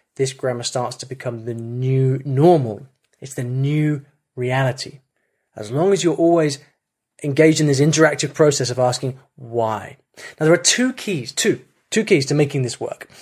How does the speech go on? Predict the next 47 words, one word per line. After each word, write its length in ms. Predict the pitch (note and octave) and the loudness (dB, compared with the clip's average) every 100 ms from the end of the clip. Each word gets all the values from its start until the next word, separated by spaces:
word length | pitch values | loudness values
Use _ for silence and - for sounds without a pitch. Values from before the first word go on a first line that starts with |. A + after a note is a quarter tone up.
| - - | -20 -20
Firstly, 540 | _ G#3+ A#3 - C#3 C3 | _ 2 2 4 0 -2
you 180 | E3+ E3+ | -4 -4
have 300 | - A3+ - | -4 -8 -2
to 140 | G3 | -2
understand 720 | F3+ F3 E3+ - D#3+ D3 C#3+ | 0 0 2 0 0 0 0
what 160 | C3+ C3 | -2 -2
you're 160 | B2+ A#2+ | -2 0
reading. 380 | B2+ A2 C3 - _ _ _ _ _ _ - | 0 -2 -12 -20 _ _ _ _ _ _ -2
So 140 | - | 2
you 260 | D3+ D#3 D#3 | 2 2 2
must 380 | D#3 F#3+ A3 - | 4 4 2 0
choose 260 | F3+ D#3+ | -2 -2
material 400 | D3 - D3 C3 | -2 0 0 2
that 140 | A#2+ B2+ | 0 -2
is 180 | B2 - _ _ _ _ _ _ - | -4 -10 _ _ _ _ _ _ -6
at 220 | G#3+ A3+ | -6 0
your 140 | G3+ G3 | 4 6
level, 380 | G#3+ D#3+ A2+ - C#3 - | 6 4 -2 -10 -18 -10
just 300 | A3 A3 - | -6 -4 -2
above, 380 | F3 D#3 - _ | 2 0 0 _
just 340 | - A3+ B3+ B3 | -10 -4 0 2
above 240 | F#3+ F#3 | 4 4
your 120 | F3 | 2
current 320 | E3 D#3 C#3 | 0 -2 -2
level. 280 | B2+ G#2+ F#2+ _ _ _ _ _ _ _ _ | -6 -8 -12 _ _ _ _ _ _ _ _
When 220 | D#3 E3 G#3 | -2 0 0
you 60 | |
can 100 | G#3+ | 2
understand 600 | G3+ F3 - - G3 G#3 | 2 0 -4 -4 -2 0
what's 160 | F#3 D3+ | -2 -2
going 320 | F3 E3+ F3+ | -2 0 0
on, 380 | F3+ A2+ C#3 D#3 _ - | -2 -2 -6 -10 _ -14
then 500 | C3 D3 G3+ G3 E3 | -4 2 4 4 4
you're 160 | D3+ | 4
in 60 | D3+ | 2
a 60 | C#3+ | 0
position 420 | C#3 C#3 - C3 | -2 -2 -2 -6
to 160 | - C3+ | -4 -2
ask 220 | B2+ C3 | -2 -2
why 300 | B2+ C3+ A#2 | 0 2 2
and 80 | A2 | -2
have 140 | C#3+ | -4
this 100 | C#3 | -4
conversation 720 | - D#3+ C#3+ D#3 D3+ - C#3 | 0 0 2 4 4 2 -2
with 120 | B2 C3 | -4 -6
the 40 | |
story. 580 | - C3+ B2+ G#2+ G2+ | -6 -2 -4 -4 -10